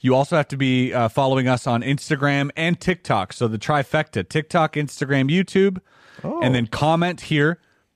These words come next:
Speaker 1: We will choose one. We will verify your credentials and send you
Speaker 2: Boom.
Speaker 1: one of these on the house.
Speaker 2: First dot shop. Toque.
Speaker 1: Yes, we got two of them this week. We got some more giveaways coming next week as well. But that is for you.
Speaker 2: One size fits all.
Speaker 1: And we got gifts ourselves, dude. Look at
Speaker 2: Yeah.
Speaker 1: this.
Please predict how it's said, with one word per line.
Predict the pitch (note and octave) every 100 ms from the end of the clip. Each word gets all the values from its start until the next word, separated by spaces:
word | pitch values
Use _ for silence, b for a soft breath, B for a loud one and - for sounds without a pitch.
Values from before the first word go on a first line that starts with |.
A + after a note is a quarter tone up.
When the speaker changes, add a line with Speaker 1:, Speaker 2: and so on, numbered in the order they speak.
| -
Speaker 1:
We | A2
will | B2
choose | - E3 C#3+
one. | D#3+ E3
We | C3+
will |
verify | A2+ B2+ B2 C#3
your | A#2+
credentials | - B2+ C#3+ - C3+
and | - G#2
send | A3 C#4+ F3+
you | E3 A#3+ - _ _
Speaker 2:
Boom. | - C#3+ F3+ B2 F#2+
Speaker 1:
one | D3
of | D#3+
these | F#3 E3+
on | D#3+
the |
house. | F#3 D3+ - -
Speaker 2:
First | -
dot | E3 E3
shop. | - G3 F3 - _
Toque. | - C4 B3+ - - -
Speaker 1:
Yes, | - C3+ A#2+
we |
got | B2+ B2+
two | - F#3+
of |
them | F3+
this | E3 E3
week. | E3 D3+
We |
got | D3+ C#3
some |
more | C#3 C3+
giveaways | C#3 C3 B2+
coming | D3 C3+
next | B2+ -
week | C3+ A#2+
as |
well. | A2+ A#2 A#2+ _ _ b b b _
But | C3 B2
that | A#2+
is | A2
for | A2
you. | A2 G#2+
Speaker 2:
One | - B2 C3+
size | C#3+ C#3 C3+
fits | D3 -
all. | C#3 C#3 - - B B B B B B B B _ _ -
Speaker 1:
And | F#2+
we |
got | F#2 -
gifts | F#2+ -
ourselves, | F#2 - F#2
dude. | - F2+
Look | G2+ G2
at |
Speaker 2:
Yeah. | G#2
Speaker 1:
this. | G2+ -